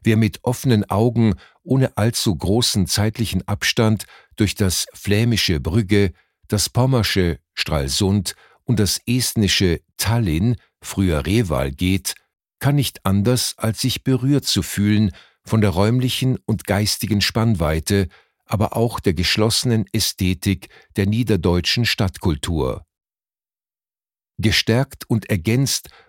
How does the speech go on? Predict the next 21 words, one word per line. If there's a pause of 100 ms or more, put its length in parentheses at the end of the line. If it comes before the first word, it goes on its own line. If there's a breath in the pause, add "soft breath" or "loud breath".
wurde
die
Ostsiedlung (300 soft breath)
durch
die
Tätigkeit
des
Städtebunds
der
Hanse, (360 soft breath)
dessen
Blütezeit (160)
zwischen
zwölfhundertfünfzig
und
vierzehnhundert
lag. (880 loud breath)
Im
Machtzentrum
der
Hanse